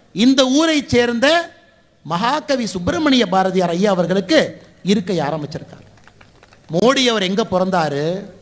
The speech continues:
மோடி அவர் எங்க எம் பியா இருக்காரு, மோடி ஐயா எந்த பல்கலைக்கழகத்துல பாரதியார் அவர்களுக்கு இருக்கை ஆரம்பிச்சிருக்கு? நீங்க ஏதாச்சும் பாரதியார் ஐயாக்கு ஒண்ணு ரெண்டு பண்ணிருக்கீங்களாங்க ஐயா? எதுவுமே பண்ணல. ஏன்னா பாரதியார் அவர்கள்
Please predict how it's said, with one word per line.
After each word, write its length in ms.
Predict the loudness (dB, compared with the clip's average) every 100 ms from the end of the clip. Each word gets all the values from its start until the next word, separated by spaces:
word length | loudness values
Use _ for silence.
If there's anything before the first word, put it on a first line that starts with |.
| -20 _ _ _ _ -4
மோடி 280 | 2 4 4
அவர் 180 | 2 2
எங்க 260 | 0 0
எம் 260 | 0 0 0
பியா 200 | 0 0
இருக்காரு, 640 | 0 -4 -4 -6 -8 -10 -12 -18 -20 _ _ _ _ 0
மோடி 280 | 2 4
ஐயா 180 | 2 2
எந்த 320 | 0 0 0 0
பல்கலைக்கழகத்துல 960 | 0 0 0 0 -2 -2 0 0 0 -6 -20 _ -6
பாரதியார் 500 | -2 0 0 0 0
அவர்களுக்கு 520 | 0 0 -2 -2 0
இருக்கை 360 | 2 0 0 -4
ஆரம்பிச்சிருக்கு? 440 | -4 -8 -14 -16 -20 _ _ _ -8
நீங்க 260 | -2 0
ஏதாச்சும் 340 | 2 2 2 0
பாரதியார் 400 | 2 2 0 -2 -2
ஐயாக்கு 240 | -4 -4 -2
ஒண்ணு 100 | 0
ரெண்டு 220 | 0 -2
பண்ணிருக்கீங்களாங்க 600 | -2 -2 -4 -6 -8 -8
ஐயா? 180 | -8 -10 -16 -20 _ -20 _ _ _ _ _
எதுவுமே 420 | -2 2 4 2
பண்ணல. 300 | -2 -6 -10 -14 -20 -20 _ _ -8
ஏன்னா 180 | -6 0
பாரதியார் 540 | 2 4 4 2 2
அவர்கள் 460 | 2 2 2 0